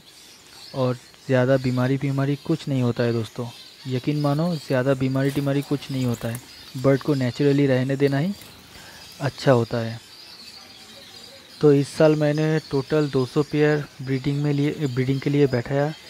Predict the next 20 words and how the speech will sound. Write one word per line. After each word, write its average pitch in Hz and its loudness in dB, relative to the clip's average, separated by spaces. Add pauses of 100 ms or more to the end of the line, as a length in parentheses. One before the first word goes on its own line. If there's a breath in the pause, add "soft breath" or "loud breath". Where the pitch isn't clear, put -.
(360 loud breath)
इसमें 139 -4
से 147 4
जो 127 0
society 143 -4
finch 147 -4
है, 139 2
फिर 139 0
Bengali 139 2
finch 139 -6
है, 151 4
वो 131 0
डेढ़ 123 0
सौ 147 -2
pair 143 0
है 170 -2 (720 loud breath)
और 131 2
जो 120 0 (580 loud breath)
Goldian 131 2
वगैरह 123 0
है, 127 -6